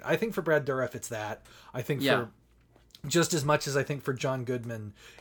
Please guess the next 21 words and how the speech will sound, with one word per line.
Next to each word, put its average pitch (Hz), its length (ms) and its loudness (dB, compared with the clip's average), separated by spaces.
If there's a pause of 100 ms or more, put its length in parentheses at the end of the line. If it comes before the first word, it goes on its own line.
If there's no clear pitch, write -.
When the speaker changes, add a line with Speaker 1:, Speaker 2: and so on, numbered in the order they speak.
Speaker 1:
it's, 131 320 -4
uh, 117 200 0
the 113 120 -6
scene 123 460 -2
in 117 180 -6
Barton 113 320 -6
Fink 107 360 -10
when 110 140 -10
he 104 80 -12
<laughs> 101 140 -10
runs 131 140 -8
down 104 240 -12
the 101 80 -14
hallway - 640 -8
screaming 110 560 -6
at - 80 -18
the 107 160 -8
F 113 160 -8
B 110 120 -6
I 101 180 -6
agents, 101 600 -10